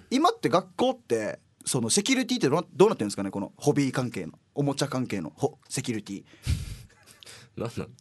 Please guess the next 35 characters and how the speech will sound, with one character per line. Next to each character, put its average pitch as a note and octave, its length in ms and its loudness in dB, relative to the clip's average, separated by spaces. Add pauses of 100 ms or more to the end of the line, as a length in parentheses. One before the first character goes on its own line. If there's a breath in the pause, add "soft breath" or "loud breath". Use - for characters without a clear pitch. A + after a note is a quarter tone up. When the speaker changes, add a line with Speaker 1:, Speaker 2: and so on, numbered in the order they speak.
Speaker 1:
僕 A3+ 260 6
ら E4 100 10
の F3+ 100 2
時 C#3 220 2
っ - 20 -14
て - 0 -
Speaker 2:
ど B2+ 100 4
う - 20 2
い - 20 -4
う - 40 -16
こ - 60 -4
と？ - 120 2
Speaker 1:
厳 A3 100 2
し - 160 -2
か - 100 2
っ - 60 -4
た - 180 -2
け - 160 0
ど、 G3+ 320 -2
抜 F3 120 6
け C4 140 6
道 B3 240 2
も A3 80 4
あ G#3+ 40 0
っ - 20 -2
た C#3 80 2
じ G2+ 60 0
ゃ - 20 -2
な F#2 40 -4
い - 20 -8
で - 20 -8
す - 60 -10
か。 - 80 -10 (880)
Speaker 2:
あ、 C3 180 -2
何？ E3+ 340 -2